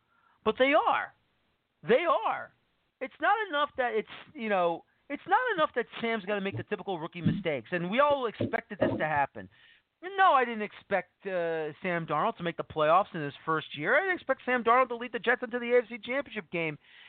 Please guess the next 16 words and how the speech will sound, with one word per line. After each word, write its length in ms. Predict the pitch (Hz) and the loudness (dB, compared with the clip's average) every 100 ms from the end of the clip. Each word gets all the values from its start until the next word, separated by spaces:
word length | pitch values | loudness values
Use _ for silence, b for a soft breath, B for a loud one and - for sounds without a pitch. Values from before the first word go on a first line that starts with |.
| b | b
in 80 | 180 | 0
his 100 | 175 - | 0 4
first 200 | 190 180 | 2 4
year 100 | 190 | 2
like 160 | 190 | 4
Mark 180 | 185 208 | 4 2
Sanchez 380 | - 285 294 214 139 | 4 2 2 -2 0
did. 240 | 139 113 - b b b | -2 -2 -8 b b b
But 100 | 320 | 0
what 180 | 294 339 | 4 4
I 100 | 339 | 4
expected 840 | 294 - - 440 - 233 202 180 - _ | -2 -12 -8 -8 -6 -6 -6 -6 -20 _
from 440 | - 233 220 214 196 _ - - 185 | 0 2 2 -2 -12 _ -18 -16 -8
the 80 | 180 | -6
Jets 380 | 170 302 220 - - - _ _ _ _ | 0 0 0 -4 -20 -20 _ _ _ _
was 160 | 240 240 | -2 -2